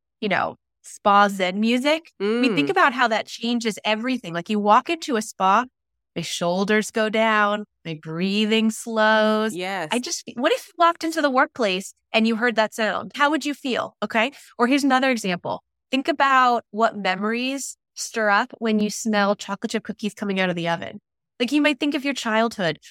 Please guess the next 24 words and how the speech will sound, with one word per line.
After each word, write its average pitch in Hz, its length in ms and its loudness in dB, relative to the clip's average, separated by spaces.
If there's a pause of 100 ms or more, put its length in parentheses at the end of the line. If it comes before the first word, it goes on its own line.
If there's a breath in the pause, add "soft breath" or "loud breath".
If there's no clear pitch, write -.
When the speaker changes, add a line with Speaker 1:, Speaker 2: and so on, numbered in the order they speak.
(120)
Speaker 1:
or 254 120 4
your 277 120 2
grandmother 226 580 2
or 175 100 -6
your 170 140 -4
Speaker 2:
Mm-hmm. 165 40 -10
Speaker 1:
great-grandmother, 190 720 -2
you 233 100 2
know, 220 180 2 (280 loud breath)
or 254 300 4
going 277 400 4
to 294 100 -2
the 254 80 2
mall, 240 320 6
Missus 247 320 -4
Fields 240 300 -2
cookies 233 400 -4
as 202 140 2
a 208 60 0
teen, 202 280 -4
like, 202 120 -4
whatever 302 480 2
it 330 140 2
is, 190 420 0